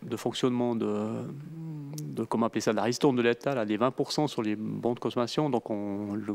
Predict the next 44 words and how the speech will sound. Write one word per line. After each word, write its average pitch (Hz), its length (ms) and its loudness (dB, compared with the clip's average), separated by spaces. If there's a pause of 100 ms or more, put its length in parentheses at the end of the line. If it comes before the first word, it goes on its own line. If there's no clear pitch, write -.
le, 107 200 -2
le 107 260 -2
public, 117 380 0
enfin, 104 140 -4
les 98 100 -4
fribourgeois, 117 520 0
se, 110 320 0
s'inscrivent, 120 440 2
sur, - 140 -4
enfin, 110 140 2
vont 113 160 6
sur - 180 2
la 120 60 8
plateforme, 160 580 4 (760)
co-, 143 160 4
commandent 139 340 6
un 113 60 8
bon 117 140 4
d'achat 123 280 4
à 113 60 4
faire 113 160 2
valoir, 113 420 4
euh, 107 180 -4
auprès 107 300 -2
de, 104 160 -2 (180)
de 110 80 0
différents 117 280 6
commerces. 139 300 0
Puis 120 100 0
là, 139 80 6
après, 147 180 0
ça 123 140 -2
se - 40 -6
passe 110 160 -4
comment ? 143 280 0
J'ai, 113 200 -2
j'ai 113 140 2
pas - 300 2 (400)
tout 147 120 -2
à 139 60 6
fait 131 140 0
compris, 120 320 -2
je - 80 -6
pense. - 260 -4